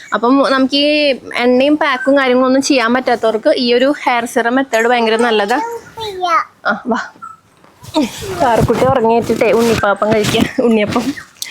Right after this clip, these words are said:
അപ്പൊ, ആ, നമുക്ക് ഭയങ്കര നല്ലൊരു മെത്തേഡാട്ടോ ഇത്. അപ്പൊ നമുക്കിങ്ങനെ, ഏ, തിരക്കുള്ളവർക്ക് ഇത് ഭയങ്കര നല്ല എഫക്റ്റീവാണ്. ആ, ചേച്ചി, നമ്മുടെ ഹെയർ, ആ, സിറം യൂസ് ചെയ്യണത്. പ്രൊഡക്ട്സിന്റെ ഡീറ്റെയിൽസിന് വേണ്ടിയിട്ട് ഇതാ WhatsApp നമ്പർ ഉണ്ട്. നിങ്ങൾക്ക് എന്തെങ്കിലുമൊക്കെ ഡൗട്ട് ഉണ്ടെങ്കിൽ നിങ്ങൾക്ക് അതിൽ ചോദിച്ച് മനസ്സിലാക്കിയിട്ട് നിങ്ങൾക്ക് മേടിക്കാം.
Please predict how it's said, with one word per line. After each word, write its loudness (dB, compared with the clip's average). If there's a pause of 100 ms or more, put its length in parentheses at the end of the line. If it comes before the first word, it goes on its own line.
(540)
അപ്പൊ, 0
ആ, 0
നമുക്ക് 0
ഭയങ്കര 2
നല്ലൊരു 2
മെത്തേഡാട്ടോ 0
ഇത്. 2 (320)
അപ്പൊ 0
നമുക്കിങ്ങനെ, 2
ഏ, 4
തിരക്കുള്ളവർക്ക് 0
ഇത് 0
ഭയങ്കര 0
നല്ല 2
എഫക്റ്റീവാണ്. 2 (460)
ആ, -2
ചേച്ചി, -4
നമ്മുടെ 2 (720)
ഹെയർ, 4
ആ, 0
സിറം 0
യൂസ് 0
ചെയ്യണത്. -2
പ്രൊഡക്ട്സിന്റെ -2
ഡീറ്റെയിൽസിന് 0
വേണ്ടിയിട്ട് 2
ഇതാ 0
WhatsApp 0
നമ്പർ 2
ഉണ്ട്. 2
നിങ്ങൾക്ക് 0
എന്തെങ്കിലുമൊക്കെ 4
ഡൗട്ട് 0
ഉണ്ടെങ്കിൽ 0
നിങ്ങൾക്ക് -2
അതിൽ -2
ചോദിച്ച് 0
മനസ്സിലാക്കിയിട്ട് 0
നിങ്ങൾക്ക് 2
മേടിക്കാം. 0